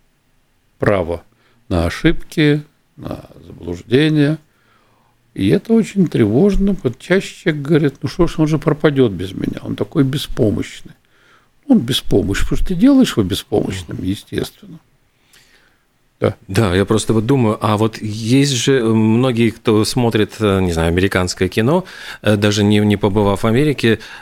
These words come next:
Speaker 2: э, представляют себе, что существует вот оп-, определенный механизм. Вот мы часто видим, когда, э, типичная американская семья, и вот, э, ребенок, он отправляется в колледж.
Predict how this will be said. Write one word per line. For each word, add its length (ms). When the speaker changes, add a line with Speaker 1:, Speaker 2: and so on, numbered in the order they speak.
Speaker 2:
э, 140
представляют 560
себе, 220
что 220
существует 840
вот 180
оп-, 180
определенный 640
механизм. 640
Вот 100
мы 140
часто 300
видим, 320
когда, 420
э, 480
типичная 420
американская 600
семья, 540
и 140
вот, 300
э, 280
ребенок, 520
он 160
отправляется 520
в 120
колледж. 460